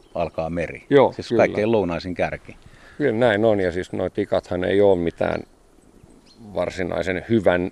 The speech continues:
Speaker 2: tai se lentäminen ei oo sen näköistä, että se olisi kauhean varmaa, että ne on vähän sellaisia räpytteleviä, niin, niin, niin, kyllä se on aika hauskaa katsella välillä, kun niitä, niitä tulee välillä tosi pitkältä takas tuolta mereltä, et ei ne lähtenytkään, ne on varmaan jo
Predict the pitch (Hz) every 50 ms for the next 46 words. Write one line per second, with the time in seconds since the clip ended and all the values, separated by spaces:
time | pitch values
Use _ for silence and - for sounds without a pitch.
0 | - _ - - 104 92 107 110 117 120 120 107 - 98 95 92 90 92 90 90
1 | 95 95 98 95 - - - 104 92 92 92 87 87 80 - - - 82 82 _
2 | - 90 85 - - - 95 90 78 87 87 92 92 95 92 87 85 82 85 85
3 | 78 82 87 92 90 82 85 85 82 85 82 95 92 87 87 90 87 - - -
4 | _ _ - - 87 85 85 82 - - 90 - _ _ _ _ - - - -
5 | - - - - - - - - - - - _ _ _ _ _ - 98 95 98
6 | 104 98 82 - - - - - - - 98 87 85 95 95 98 95 92 95 87
7 | 101 101 95 85 - - - - - - 95 - - - - - - - - -
8 | 113 113 - - - - - 117 - - - - _ _ _ - - 101 - _
9 | - 90 90 85 82 87 90 92 90 85 - 135 120 98 113 101 - - 87 -
10 | - - 92 92 - - - 95 - - 80 - - - 95 90 90 - - 95
11 | 90 - 85 85 - - - - - - - 50 50 87 87 87 85 82 - -
12 | - - - 85 - _ - - 95 82 80 78 78 82 82 82 80 85 85 87
13 | 87